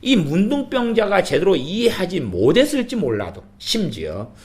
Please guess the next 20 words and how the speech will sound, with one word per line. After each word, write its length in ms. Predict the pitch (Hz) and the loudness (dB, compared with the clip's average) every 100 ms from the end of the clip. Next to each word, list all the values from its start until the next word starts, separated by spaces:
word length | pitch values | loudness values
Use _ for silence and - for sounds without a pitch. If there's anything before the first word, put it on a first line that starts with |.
| - - - | -20 -20 -8
이 160 | 254 | 0
말씀을 760 | 240 143 143 175 - 214 214 180 | 0 2 2 2 0 0 0 0
읽는 440 | 160 202 226 247 | 2 4 6 4
우리가 880 | 147 120 117 78 82 117 101 - - - - - | 4 -2 -6 -8 -2 0 0 -4 -20 -20 -20 -8
잘 260 | - 214 | 2 2
이해하지 540 | 165 170 262 240 220 214 | 2 2 2 2 0 -2
못할는지 880 | 101 95 143 185 277 311 269 254 285 | -2 -2 -2 0 2 4 2 2 2
몰라도, 800 | 170 135 120 101 98 110 - - - - - - - | 4 4 0 -2 2 2 2 -14 -20 -20 -20 -14 0
주님은 520 | 185 214 196 135 95 - - - - - - - - - | 4 4 4 0 -8 -14 -20 -20 -20 -20 -20 -20 -20 -6
최소한 760 | - - 233 233 196 170 127 | -2 2 2 4 4 2 -4
그 140 | - 220 | -6 -2
말씀하신 920 | 254 143 131 156 226 226 196 202 - | 0 0 0 0 -2 -4 -2 -4 -6
뜻은 640 | - 370 370 349 262 98 - - - - - - - - - | 4 6 6 6 4 2 -6 -12 -16 -16 -18 -20 -20 -20 -14
치유-, 540 | - - 302 294 285 277 | -6 0 6 8 6 2
치료된 640 | - 302 302 269 262 247 | 0 4 6 6 6 4
문둥병자가 1400 | 202 214 226 220 220 202 190 185 180 165 180 208 269 - | -4 -4 -4 -4 -4 -4 -2 -2 -2 -2 -2 0 -2 -4
이해할-, 840 | 165 208 247 233 - 190 269 285 277 | -8 -4 -2 -2 -6 0 2 2 -6
할는지 600 | - 269 302 285 285 320 | -4 2 6 6 4 2
못할는지 540 | 320 208 196 202 190 202 | 4 2 0 -6 -4 -6
몰라도, 500 | 156 120 98 98 | -6 -6 -8 -10